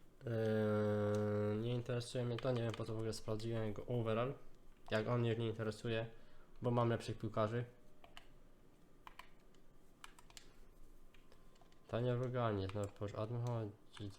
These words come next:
Ben Davis. Przejdź do góry. Joel Matip w ogóle,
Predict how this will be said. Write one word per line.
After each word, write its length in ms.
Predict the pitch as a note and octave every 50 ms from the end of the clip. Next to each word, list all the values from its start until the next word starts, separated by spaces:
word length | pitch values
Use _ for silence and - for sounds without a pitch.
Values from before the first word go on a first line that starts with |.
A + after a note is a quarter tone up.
| -
Ben 200 | - A2 A2 A2
Davis. 580 | A2 A#2 A#2 A2+ A2 G#2+ G2+ - - G#2+ G#2 - - - - - - - - - - - - - - - - - - - - - - - - - - -
Przejdź 360 | - - - G2 G#2 G#2 G2+
do 100 | C3+ C#3+
góry. 460 | C#3+ - E3+ D#3 C3+ A#2+ G#2 G2 F#2 F#2+ - - - - - - - - - - - G2 G#2+
Joel 200 | E3+ G#3 A#3 A3
Matip 280 | F#3+ C#3 - - A2
w 60 | G2 G2
ogóle, 220 | F#2+ G2 G2+ F#2+